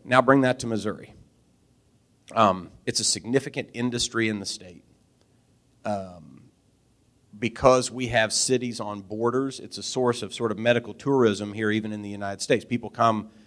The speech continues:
to Kansas City, to Saint Louis, to Springfield, to other urban areas in the state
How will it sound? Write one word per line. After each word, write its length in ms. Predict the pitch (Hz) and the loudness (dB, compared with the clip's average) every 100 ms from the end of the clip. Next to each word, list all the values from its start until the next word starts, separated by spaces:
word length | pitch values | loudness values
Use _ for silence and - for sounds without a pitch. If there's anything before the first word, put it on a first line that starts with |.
| _ _ - | _ _ 4
to 160 | 139 | 4
Kansas 400 | 131 127 113 101 | 6 0 0 -2
City, 300 | - 107 90 | -4 -4 -6
to 240 | 85 143 135 | -4 0 2
Saint 320 | 135 123 113 | 2 0 0
Louis, 340 | 110 98 90 | -2 -2 -4
to 160 | - 139 | -2 -2
Springfield, 720 | - - 127 117 113 104 90 | -2 2 2 2 -2 -8 -8
to 200 | - 139 | -6 -4
other 260 | 131 127 117 | 0 0 0
urban 400 | 117 123 120 117 | -4 -6 -4 -8
areas 600 | 107 117 113 110 101 95 | -8 -8 -8 -8 -10 -10
in 220 | - 120 117 | -6 -4 -4
the 80 | |
state 640 | - - 127 113 101 - | -4 -2 2 2 0 -8